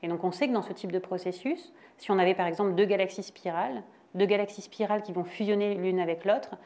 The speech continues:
ben, typiquement, elles vont détruire leurs bras spiraux et devenir, en fait, des elliptiques géantes. Voilà, ça, c'est des processus qu'on connaît. On sait aussi que, par contre, une galaxie qui a tendance à être un peu isolée, mais qui est nourrie de façon cohérente par un filament, euh, de gaz,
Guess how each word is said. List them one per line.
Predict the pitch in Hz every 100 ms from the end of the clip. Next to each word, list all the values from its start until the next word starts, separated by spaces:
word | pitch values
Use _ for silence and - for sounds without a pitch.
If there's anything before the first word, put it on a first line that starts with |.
| - -
ben, | 175
typiquement, | 190 165 - 220
elles | 180
vont | 175
détruire | 165 190 - 233 214
leurs | 180 170
bras | 165 170
spiraux | - 185 170 247 240 - - -
et |
devenir, | 180 170 185 208
en | 226
fait, | 208 180
des | 165 156
elliptiques | 160 160 190 180
géantes. | 180 165 170 - - _ - - - _ -
Voilà, | 180 175
ça, | 202
c'est | 185
des | 185
processus | 190 214 202 208
qu'on | - 185
connaît. | 190 180 180 - 190
On |
sait | 185
aussi | 208 269
que, | -
par | 247
contre, | 285 277
une | 208
galaxie | 185 190 190 - 247
qui | - 185
a |
tendance | 175 185 202 196
à |
être | 180 -
un |
peu | 190 214
isolée, | 202 190 208 294 339 - - - -
mais | 190
qui | 185 196
est |
nourrie | 208 247 262
de | 233
façon | 214 185 202
cohérente | 185 254 240 240 247 -
par | 170
un | 170
filament, | - 208 190 196 208 202
euh, | 175 165 160
de | 165
gaz, | 175 277 302